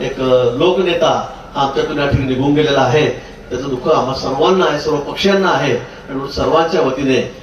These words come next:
मी या ठिकाणी दादांना आदरांजली व्यक्त करतो. माझ्या पक्षाच्या, भारतीय जनता पक्षाच्या वतीने आमचे नेते, सकाळीच माझं फडणवीस साहेबांची, आमच्या माननीय मुख्यमंत्री मोदींशी बोलणं झालं, त्यांनी सुद्धा आपल्या संवेदना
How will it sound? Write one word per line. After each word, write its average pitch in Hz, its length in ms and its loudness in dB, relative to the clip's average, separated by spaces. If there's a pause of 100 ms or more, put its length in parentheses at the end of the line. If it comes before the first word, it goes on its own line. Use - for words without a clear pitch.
(120)
मी 135 80 -4
या 139 80 0
ठिकाणी 127 600 0 (140)
दादांना 123 320 0
आदरांजली 143 480 0
व्यक्त 147 180 0
करतो. 156 540 2 (340)
माझ्या 127 240 0
पक्षाच्या, - 380 -2
भारतीय 127 300 -2
जनता 120 120 -4
पक्षाच्या 147 360 0
वतीने 147 680 0 (380)
आमचे 127 240 -4
नेते, 143 640 0 (180)
सकाळीच - 360 0
माझं 143 460 0 (600)
फडणवीस 143 280 0
साहेबांची, 139 480 0
आमच्या 139 480 -2 (200)
माननीय 131 220 2
मुख्यमंत्री 143 420 -2
मोदींशी 131 380 0
बोलणं 131 280 0
झालं, 131 360 2 (340)
त्यांनी 131 160 -6
सुद्धा - 200 -6
आपल्या 170 200 0
संवेदना 139 680 -2